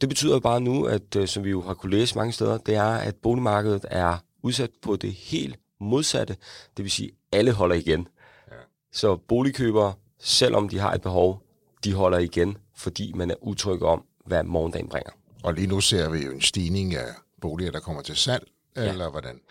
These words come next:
Speaker 1: Lige præcis. Altså, øh, tendenserne og, og krisen, de, de har jo deres egne cykluser. Og det, man ser, det er jo, at det er jo egentlig også derfor, det hedder et købers marked, øh, i den her periode.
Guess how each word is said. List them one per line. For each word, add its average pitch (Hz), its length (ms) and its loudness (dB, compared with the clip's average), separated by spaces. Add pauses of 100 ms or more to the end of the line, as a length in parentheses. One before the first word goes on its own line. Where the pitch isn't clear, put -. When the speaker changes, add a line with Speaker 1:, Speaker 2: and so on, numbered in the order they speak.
(160)
Speaker 1:
Lige 113 120 0
præcis. 107 440 -2
Altså, 101 260 2 (120)
øh, 101 340 4
tendenserne 123 840 0
og, 92 560 2
og 90 140 -6
krisen, 107 400 -4
de, 110 320 -8 (120)
de 117 140 -4
har 113 220 -2
jo 131 60 -2
deres 107 280 -2
egne 104 400 -4
cykluser. 120 720 -4 (520)
Og 101 160 -4
det, 120 80 4
man 123 160 2
ser, 127 420 0
det 107 240 -2
er 95 200 0
jo, 110 180 0
at 95 320 -4
det 92 160 -8
er 101 40 0
jo 104 100 0
egentlig 147 240 2
også 135 220 2
derfor, 117 160 -4
det 98 120 -8
hedder 120 200 -2
et 104 160 -8
købers 117 460 -4
marked, 98 440 0 (260)
øh, 95 240 4
i 117 100 -4
den 110 200 0
her 104 120 -2
periode. 95 460 -2